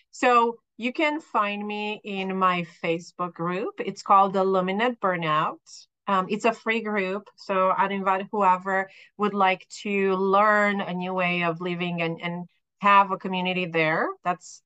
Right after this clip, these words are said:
helping you find those boundaries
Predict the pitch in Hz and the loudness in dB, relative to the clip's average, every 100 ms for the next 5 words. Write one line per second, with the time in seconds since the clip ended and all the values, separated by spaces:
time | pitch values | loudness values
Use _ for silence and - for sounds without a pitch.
0 | _ - 190 190 180 170 175 220 359 330 | _ -2 0 -2 -4 -2 -2 -2 -2 -6
1 | - 165 170 170 180 175 185 180 180 180 | 2 4 4 0 -2 0 2 2 0 -4
2 | 175 175 180 180 180 | -4 -4 -4 -6 -10